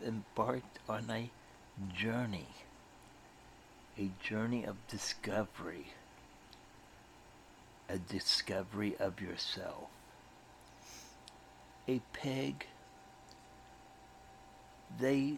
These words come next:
learn, I have, I learned, my first lesson was to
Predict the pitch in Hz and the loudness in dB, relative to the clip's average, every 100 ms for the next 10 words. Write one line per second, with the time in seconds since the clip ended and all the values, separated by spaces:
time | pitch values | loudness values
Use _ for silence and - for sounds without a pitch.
0 | - 120 117 120 117 117 117 110 - - | 2 2 6 6 6 6 2 -2 -8 -12
1 | - - - - - - - 110 110 107 | -14 -16 -16 -16 -16 -16 2 4 4 4
2 | 104 - - 101 107 107 101 87 92 92 | 2 -2 4 6 8 6 4 4 0 -4
3 | - - - - - - - - 123 - | -8 -16 -16 -16 -16 -16 -2 -2 -2 -2
4 | 131 143 - - - 104 110 101 - 90 | 0 0 0 -2 0 2 2 4 2 0
5 | 82 - - - - - - - - - | -4 -10 -16 -18 -18 -16 -16 -16 -18 -18
6 | - - - - 120 104 104 101 - - | -16 -16 -16 -8 0 4 4 4 2 2
7 | - - 95 95 | 4 6 6 4